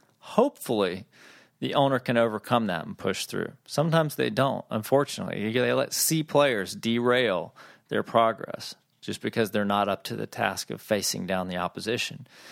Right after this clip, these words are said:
But if they're A players, it's very, very hard for these business owners to stand up to the withering criticism that can be leveled against them.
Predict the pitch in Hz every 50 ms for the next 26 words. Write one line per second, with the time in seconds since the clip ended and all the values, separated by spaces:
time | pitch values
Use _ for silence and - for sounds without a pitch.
0 | - - - - - - - _ _ _ _ _ _ _ _ _ _ _ _ _
1 | _ - - 123 131 135 135 139 135 - - 131 127 - - - 170 190 190 190
2 | - - 120 110 107 101 98 95 95 92 92 - - _ _ - 139 131 - -
3 | 110 104 104 127 135 139 147 143 139 123 107 113 117 117 113 110 101 95 104 104
4 | 101 98 92 87 - - 101 98 95 95 95 90 87 - 101 101 98 92 87 92
5 | - - 95 92 95 92 87 - - - 101 - - - - 98 98 98 92 90
6 | 90 87 - - - 104 98 87 87 98 98 95 95 95 90 85 - - - 92
7 | 87 87 - - - 92 87 - 90 82 78 - - - 87 82 82 85 87 87
8 | 87 87 - 50 50 - - _ _ _ - 95 87 85 107 104 - - - -
9 | 50 50 50 - -